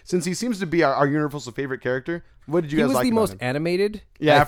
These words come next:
Speaker 2: think,
Speaker 1: sure.
Speaker 2: to begin it, it, to, that really pulled me in immediately. You get to see him just kinda be wacky and wild and very dark. He has a very, you, he's, he's a drug addict, and you understand
Speaker 1: Yes.
Speaker 2: one hundred percent immediately why he, like, you, you feel sympathy for him immediately because his fa-, like, these,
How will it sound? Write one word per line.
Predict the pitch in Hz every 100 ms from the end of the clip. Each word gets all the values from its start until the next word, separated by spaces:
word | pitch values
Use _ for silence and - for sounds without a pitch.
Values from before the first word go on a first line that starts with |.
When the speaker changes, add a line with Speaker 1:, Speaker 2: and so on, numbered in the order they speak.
| 156
Speaker 2:
think, | -
Speaker 1:
sure. | 123
Speaker 2:
to | 147
begin | 143 123 135
it, | 160
it, | 147 139 143 127 -
to, | - 143 127 113
that | 123
really | 120 151 160
pulled | - 156
me | 147 143
in | 151
immediately. | 113 120 143 147 165 165 _ -
You | 131
get | 165
to | 151
see | - 147
him | 151 147
just | 139 -
kinda | 151 139
be | 139
wacky | 107 117 120 143
and | 123 101
wild | 101 123 131 135
and | 123 110
very | 113 127
dark. | 107 110 131
He | 127
has | 120
a | 127
very, | 127 135 123 _
you, | 160 180 - - _ _ _ _
he's, | _ 185 208 -
he's | 160
a | 175
drug | 151 160 127
addict, | 98 98 - - - -
and | 156
you | 190
understand | 180 165 - 156
Speaker 1:
Yes. | 143
Speaker 2:
one | 135
hundred | 135 180 170
percent | 147 156 135
immediately | 123 131 131 117 110
why | 107 117 120
he, | 117 131
like, | 151 147
you, | 165
you | 170 170 165
feel | 151 185
sympathy | - 156 156 139
for | - 139
him | 127
immediately | 110 113 104 101 98 147 -
because | 127 123 117 110
his | 113
fa-, | - - 139 135
like, | 131 117
these, | 135 120